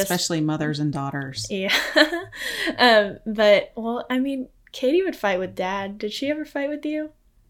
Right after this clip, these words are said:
Speaker 2: Not, I don't feel like
Speaker 1: Not,
Speaker 2: as much.
Speaker 1: not
Speaker 2: I
Speaker 1: too
Speaker 2: don't know.
Speaker 1: much.
Speaker 2: I feel like you pick one parent that you fight with. Like, I
Speaker 1: Yeah.
Speaker 2: never really fought with Dad, but I would
Speaker 1: Yeah.
Speaker 2: fight with you.
Speaker 1: Yeah, that's
Speaker 2: I don't
Speaker 1: true.
Speaker 2: know.
Speaker 1: Maybe.
Speaker 2: Um,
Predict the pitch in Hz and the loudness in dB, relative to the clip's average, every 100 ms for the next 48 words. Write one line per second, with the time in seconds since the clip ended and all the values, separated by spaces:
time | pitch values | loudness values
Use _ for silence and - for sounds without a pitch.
0 | _ 269 311 320 294 294 285 269 233 226 | _ 0 4 6 6 10 10 8 6 4
1 | 214 190 180 185 185 226 233 - 180 175 | 4 4 2 0 4 6 6 6 4 0
2 | 175 - - 214 - 262 254 233 226 - | -2 -8 -10 -6 4 6 6 4 -2 0
3 | 220 214 196 190 - 185 175 175 170 175 | -2 0 -2 -2 -2 -2 0 -2 -2 -4
4 | 185 170 170 156 180 - - 180 180 202 | -2 -2 -2 -2 -6 -12 -8 -4 2 4
5 | 220 233 269 311 277 220 - 190 170 180 | 6 6 6 4 4 4 2 -2 -2 -2
6 | 180 175 101 139 - 180 180 170 185 175 | -2 -2 -4 -6 -2 2 2 4 2 2
7 | 190 190 175 151 82 - - 185 185 185 | -2 -2 0 0 -2 -6 -10 -8 -6 -6
8 | 185 185 - _ _ _ 190 180 170 165 | -6 -8 -12 _ _ _ -2 -2 -2 -4
9 | 160 156 196 175 170 170 - - 214 196 | -4 -6 -6 -6 -4 -6 -4 2 4 4
10 | 190 | 0